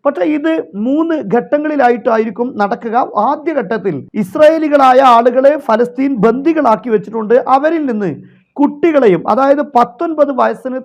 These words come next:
താഴെയുള്ള സൈനികരല്ലാത്തവരെ, അതുപോലെ തന്നെ സ്ത്രീകളെയും വിട്ടയക്കുക എന്നതാണ് ആദ്യഘട്ടത്തിലുള്ളത്.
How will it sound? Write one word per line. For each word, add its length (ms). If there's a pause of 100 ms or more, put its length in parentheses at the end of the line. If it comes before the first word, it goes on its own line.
താഴെയുള്ള 640 (120)
സൈനികരല്ലാത്തവരെ, 1120 (260)
അതുപോലെ 340
തന്നെ 260
സ്ത്രീകളെയും 920
വിട്ടയക്കുക 640
എന്നതാണ് 440
ആദ്യഘട്ടത്തിലുള്ളത്. 1080